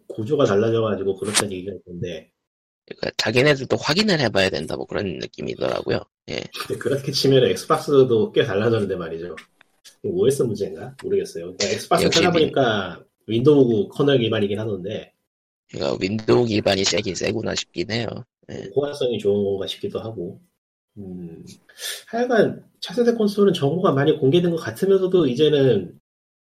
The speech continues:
Speaker 1: 하드웨어 스펙만으로는 뭔가를 판단하기가 어렵겠구나라는 생각이 드네요.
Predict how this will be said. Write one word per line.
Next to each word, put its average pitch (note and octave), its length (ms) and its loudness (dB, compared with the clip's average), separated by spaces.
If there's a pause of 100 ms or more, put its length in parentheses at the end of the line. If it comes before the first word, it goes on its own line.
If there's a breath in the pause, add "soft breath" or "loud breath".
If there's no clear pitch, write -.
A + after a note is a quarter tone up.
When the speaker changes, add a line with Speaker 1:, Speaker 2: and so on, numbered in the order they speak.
(180)
Speaker 1:
하드웨어 G3 320 8
스펙만으로는 G3 1000 4
뭔가를 A2 300 0
판단하기가 F3 400 2
어렵겠구나라는 B2 600 2
생각이 A#2 240 4
드네요. D#2+ 320 -8